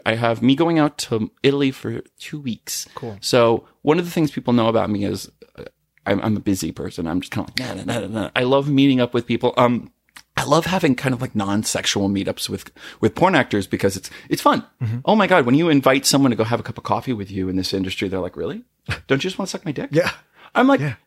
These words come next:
Speaker 1: "You know,
Speaker 2: It's
Speaker 1: yeah,
Speaker 2: mine.
Speaker 1: that's, that's good too. But, you know, I, I, I would prefer the coffee first.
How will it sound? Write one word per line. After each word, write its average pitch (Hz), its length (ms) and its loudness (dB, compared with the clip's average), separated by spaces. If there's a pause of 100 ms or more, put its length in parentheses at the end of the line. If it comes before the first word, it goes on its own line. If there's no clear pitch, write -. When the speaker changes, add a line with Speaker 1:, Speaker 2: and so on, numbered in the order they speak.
(220)
Speaker 1:
"You 466 80 -6
know, 523 60 -10
Speaker 2:
It's 539 120 -14
Speaker 1:
yeah, - 180 2
Speaker 2:
mine. 466 80 0
Speaker 1:
that's, 539 260 0
that's - 240 0
good 571 180 2
too. 453 320 4
But, 339 240 2
you 381 60 2
know, 392 80 -2
I, - 120 4
I, - 200 2
I 359 60 4
would 392 120 2
prefer 415 220 0
the 440 80 2
coffee 269 300 -4
first. - 360 -8